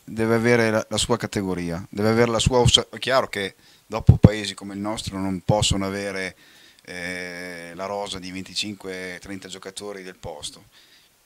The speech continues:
però secondo me, eh, l'ossatura deve essere del paese, e con qualche innesto, e è chiaro, eh, eh, fai la terza, rimani in terza, rimani in terza, poi magari vai in seconda,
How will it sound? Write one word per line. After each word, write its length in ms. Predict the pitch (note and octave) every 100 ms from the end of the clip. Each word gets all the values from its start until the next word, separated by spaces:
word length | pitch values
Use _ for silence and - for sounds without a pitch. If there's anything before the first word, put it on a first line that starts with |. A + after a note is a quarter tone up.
| _ -
però 480 | B2+ A#2 B2+ D3 -
secondo 420 | - - A2 A2
me, 400 | A2 B2 C#3+ D3
eh, 560 | G#2 G#2 G2+ G2+ G2 F#2+
l'ossatura 680 | G#2 G#2 G#2 - A2+ C#3+ D#3+
deve 220 | A#2 F#2+
essere 260 | G2 G#2+ F#2+
del 160 | F#2 -
paese, 560 | F#2 F#2+ C3 C#3+ D#3 - - _ _
e 380 | - F#2+ F#2 F2
con 140 | F2+ F2
qualche 300 | G2+ - F#2+
innesto, 640 | F#2 F#2+ B2+ - D3 - _ - - -
e 680 | G2 F#2 E2+ E2+ E2 D#2+ D#2+
è 40 |
chiaro, 400 | - A2+ E2 D2+
eh, 880 | E2 D#2+ D#2 D#2+ - - - - -
eh, 540 | F2 E2+ D#2+ - _ _ _ _ _
fai 160 | - F#2+
la 120 | G2+
terza, 760 | A#2 B2 C#3 C3+ D#3 D3 C#3+ _ _ _
rimani 360 | G2 G#2 G#2
in 120 | G#2+
terza, 640 | - C#3 C#3+ C#3+ - D3 C#3
rimani 300 | G#2 G2+ G#2+
in 80 | G#2+
terza, 360 | C3+ D3 -
poi 180 | - A2
magari 340 | G#2+ G2+ G2+
vai 100 | F#2
in 60 | G2
seconda, 680 | - C#3+ D#3+ E3 D#3 D3+